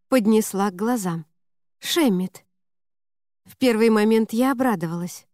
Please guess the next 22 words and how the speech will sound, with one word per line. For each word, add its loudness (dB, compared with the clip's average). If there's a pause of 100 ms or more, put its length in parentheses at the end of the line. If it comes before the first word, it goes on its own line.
(520)
А 0
потом 2
память 0
нахлынула 2
волной, 0 (360)
сбила 2
с -8
ног 2
и -4
поволокла. -4 (760)
Клуб, 0 (280)
музыка, 0 (400)
пещера 2
дракона — -2 (540)
тёмные 4
глаза -2
Артёма. -4 (1080)
Захотелось 2
побиться -2
головой 0
об -6
стенку. -4